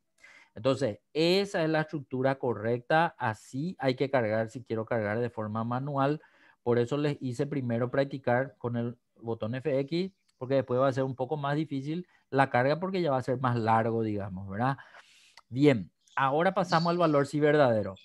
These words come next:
En valor si verdadero, quiero que ahora nos pongamos ahí en los argumentos que se ven en la pantalla y vamos a escribir lo que pide el punto dos. ¿Qué pide el punto dos?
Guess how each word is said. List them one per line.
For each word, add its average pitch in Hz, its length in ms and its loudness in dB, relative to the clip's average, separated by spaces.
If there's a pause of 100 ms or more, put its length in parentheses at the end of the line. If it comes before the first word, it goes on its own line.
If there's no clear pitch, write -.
En 139 100 -6
valor 156 260 0
si 214 120 -8
verdadero, 196 600 0 (200)
quiero 117 200 -4
que 139 80 0
ahora 120 220 0
nos 131 140 -6
pongamos 170 640 -6
ahí 110 160 -4
en 110 120 -4
los 113 140 -4
argumentos 120 640 -4
que 120 120 -8
se 110 80 -6
ven 107 140 -8
en 110 100 -6
la 123 80 -8
pantalla 139 540 -4 (840)
y 226 300 -6
vamos 190 500 -2
a 180 460 2
escribir 175 420 -2
lo 180 100 0
que 185 120 -2
pide 139 200 0
el 139 100 0
punto 135 340 -2
dos. 101 140 -6
¿Qué 208 120 -4
pide 226 160 -2
el 202 80 -2
punto 180 240 -2
dos? 104 300 -4